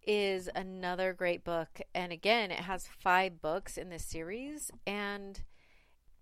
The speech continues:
I guess what I like about that book is it kind of shares some adventures of these kids, but a lot of the adventures are pretty normal, and, um,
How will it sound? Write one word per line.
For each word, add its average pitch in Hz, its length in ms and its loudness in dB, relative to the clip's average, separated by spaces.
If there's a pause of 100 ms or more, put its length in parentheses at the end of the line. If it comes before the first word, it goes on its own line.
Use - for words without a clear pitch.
(580)
I - 60 4
guess 311 260 4
what 277 140 8
I 311 140 10
like 202 280 6
about 175 280 2
that 156 240 0
book 151 340 -2 (100)
is 160 460 -2 (220)
it 170 180 -4 (180)
kind 185 220 -2
of 185 100 -8
shares 170 520 0
some 175 220 -6
adventures 160 560 -4
of 165 120 -10
these - 200 -4
kids, 175 540 2 (640)
but 196 260 4 (240)
a 196 80 2
lot 220 300 0
of 285 80 -8
the 233 140 0
adventures 190 680 -4
are - 120 -8 (180)
pretty 202 460 -6
normal, 190 720 -6 (280)
and, 175 720 -6 (1040)
um, 160 540 -6